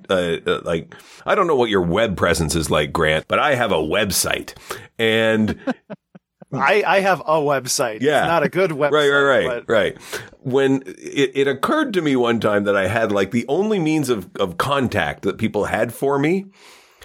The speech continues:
Speaker 1: was social media. I went, "Well, that isn't great because then, you know, they'll just see my posts and go, 'Well, he's not for us at all.'" So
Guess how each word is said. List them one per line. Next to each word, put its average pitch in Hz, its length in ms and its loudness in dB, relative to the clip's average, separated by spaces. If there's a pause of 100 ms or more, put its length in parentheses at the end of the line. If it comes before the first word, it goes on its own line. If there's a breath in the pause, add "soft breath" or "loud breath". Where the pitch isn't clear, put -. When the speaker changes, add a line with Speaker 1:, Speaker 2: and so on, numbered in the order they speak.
Speaker 1:
was 107 560 0
social 120 420 2
media. 87 440 0 (140)
I 107 80 0
went, 120 160 2
"Well, 120 100 2
that 160 200 2
isn't 76 280 -2
great - 320 -8 (180)
because 87 600 2
then, 92 580 2 (140)
you 101 120 2
know, 69 240 -2 (520 loud breath)
they'll 131 160 0
just 113 200 0
see 120 120 2
my 90 220 2
posts 131 440 0
and 95 120 2
go, 80 120 2
'Well, 71 260 0
he's 82 320 0
not 69 240 -2
for 71 200 -4
us 67 180 -2
at 73 80 -6
all.'" 78 260 0 (320 loud breath)
So 101 760 0